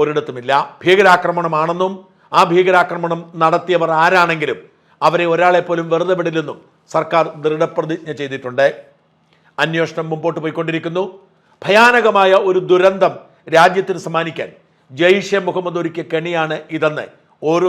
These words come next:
ദിവസവും വ്യക്തമായിക്കൊണ്ടിരിക്കുന്നു. ഏതാണ്ട് മുപ്പത്തിരണ്ടോളം പഴയ കാറുകൾ ഒരുമിച്ച് ഓപ്പറേറ്റ് ചെയ്ത് നാല് നഗരങ്ങളിൽ മഹാസ്ഫോടനങ്ങൾ ഉണ്ടാക്കാനായിരുന്നു പദ്ധതി. ഇതിനുവേണ്ടി എട്ട് പേരെ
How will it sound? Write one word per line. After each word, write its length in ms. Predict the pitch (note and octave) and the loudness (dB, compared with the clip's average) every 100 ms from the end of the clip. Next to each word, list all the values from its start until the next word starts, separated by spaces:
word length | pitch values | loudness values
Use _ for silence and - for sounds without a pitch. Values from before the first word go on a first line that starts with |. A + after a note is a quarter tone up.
| E3+ | 0
ദിവസവും 320 | E3 D#3+ D#3 D3+ | -4 -4 -6 -6
വ്യക്തമായിക്കൊണ്ടിരിക്കുന്നു. 840 | D3+ D3+ C#3+ C3+ A#2+ A#2+ B2+ C3 F3 _ - E3+ | -8 -8 -8 -10 -12 -12 -10 -10 -10 _ -4 0
ഏതാണ്ട് 220 | F#3+ F#3 | 0 -2
മുപ്പത്തിരണ്ടോളം 680 | F3+ G3+ G3+ G3 F#3 F3+ F3+ - _ D#3+ | -4 -4 -2 -2 0 0 -2 -8 _ -2
പഴയ 300 | E3 F#3 F#3+ F#3 | 0 0 0 2
കാറുകൾ 380 | E3+ F3+ D3 F#2+ - _ _ D#3 | 2 2 -2 -6 -12 _ _ -2
ഒരുമിച്ച് 360 | F3+ F#3+ F#3 F3 | 0 0 0 0
ഓപ്പറേറ്റ് 400 | F3 G3 F3+ F3+ D3+ | 0 0 -2 -4 -6
ചെയ്ത് 240 | D3 D#3 F3 - _ - E3+ | -2 -2 -2 -6 _ -2 4
നാല് 260 | F#3 A3 G#3 | 4 6 2
നഗരങ്ങളിൽ 500 | F#3 F3 F#3 F#3 E3 B2+ - _ - | 2 0 0 0 -4 -6 -16 _ 0
മഹാസ്ഫോടനങ്ങൾ 1000 | E3 D#3+ G3+ G3+ - - E3+ F#3 F#3 F3+ E3+ | 2 6 6 6 2 -2 2 2 0 -4 -4
ഉണ്ടാക്കാനായിരുന്നു 640 | E3 E3 E3 D#3+ D#3 D3+ D3+ | -2 -2 0 -2 -4 -8 -10
പദ്ധതി. 340 | D3+ - C3+ D3 - _ _ _ _ _ _ _ D3+ | -10 -8 -6 -8 -8 _ _ _ _ _ _ _ -8
ഇതിനുവേണ്ടി 440 | E3 E3+ E3+ E3 E3+ E3 | -4 -2 -2 -4 -6 -6
എട്ട് 220 | D#3+ F#3+ F3 | -6 -4 0
പേരെ 200 | E3 | 0